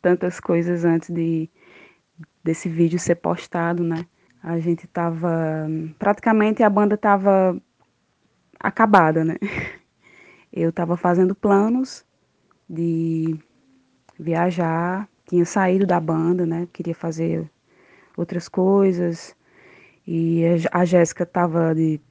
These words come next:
tinha acabado de ganhar neném, tava um pouco afastada também, né? E tinha ficado só a Jordânia. E daí ela ficou naquela, "Meu Deus, e agora? Vou ficar só, né?" <laughs>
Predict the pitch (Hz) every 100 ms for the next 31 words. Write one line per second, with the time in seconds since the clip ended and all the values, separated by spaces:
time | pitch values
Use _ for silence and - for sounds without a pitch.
0 | _ _ _ - 185 175 175 175 175 180
1 | 185 190 214 202 180 190 190 180 175 -
2 | 170 175 180 180 175 175 202 208 - 175
3 | 180 180 175 185 180 170 170 190 180 185
4 | 196 220 240 285 226 226 - 214 226 247
5 | 277 190 160 165 - _ - 156 156 160
6 | 165 - 208 - 185 202 - 190 180 170
7 | 170 175 - _ _ _ 165 185 175 165
8 | 160 175 175 170 156 151 156 170 170 170
9 | - 160 156 151 156 _ _ - - -
10 | -